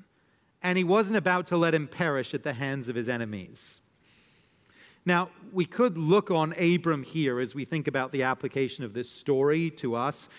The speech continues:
We, we, we could look on him, and we could move directly to drawing a moral lesson from him.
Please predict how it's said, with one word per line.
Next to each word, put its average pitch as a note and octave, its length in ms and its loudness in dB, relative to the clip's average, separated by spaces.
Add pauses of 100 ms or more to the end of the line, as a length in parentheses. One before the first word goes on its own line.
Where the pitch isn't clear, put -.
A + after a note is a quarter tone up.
(200)
We, F3 240 2
we, F3+ 160 -2
we E3+ 160 0
could A#3+ 220 2
look G3+ 200 4
on F#3 160 2
him, E3+ 220 0 (180)
and E3+ 160 0
we F3+ 80 4
could F#3+ 320 2
move G3+ 240 2
directly F3 840 2
to F3+ 280 -4
drawing E3+ 580 0
a E3+ 160 2
moral E3 760 4
lesson D#3+ 720 0 (580)
from D3+ 280 2
him. A#2+ 220 -6